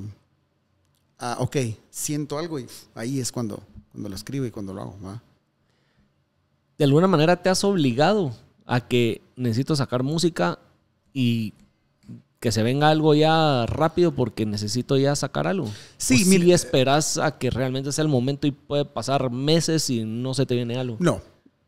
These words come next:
Speaker 1: tenés razón. No es así como solo hasta que venga, sino que, o sea, sí es un ejercicio que podés, eh,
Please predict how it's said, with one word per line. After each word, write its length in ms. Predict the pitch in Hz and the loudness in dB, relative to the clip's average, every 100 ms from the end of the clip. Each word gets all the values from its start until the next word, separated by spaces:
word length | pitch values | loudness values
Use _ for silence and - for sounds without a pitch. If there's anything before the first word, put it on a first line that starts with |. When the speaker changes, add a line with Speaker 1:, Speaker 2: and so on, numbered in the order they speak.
| - | -8
Speaker 1:
tenés 240 | 143 147 | -4 -2
razón. 360 | 156 131 95 - | 0 -2 -4 -8
No 440 | - 151 156 170 180 | -4 0 2 2 2
es 180 | 190 170 | 2 2
así 200 | 151 175 | 0 0
como 380 | 190 170 131 | 0 2 0
solo 600 | 110 - - 185 196 190 165 | -2 -2 4 4 6 6 4
hasta 340 | 127 - 131 | 2 -2 -8
que 140 | - 120 | -4 -2
venga, 340 | 165 226 226 | 0 2 2
sino 320 | - 156 131 | 2 2 0
que, 240 | 131 123 120 | -2 -4 -4
o 80 | 147 | -4
sea, 160 | 147 208 | 0 0
sí 180 | - 240 | 0 0
es 120 | 269 | 2
un 80 | 254 | 2
ejercicio 460 | 160 139 185 220 | 0 0 0 0
que 80 | 185 | -2
podés, 440 | - 120 131 143 165 | -2 0 0 0 0
eh, 480 | 151 127 117 - | 0 0 -4 -8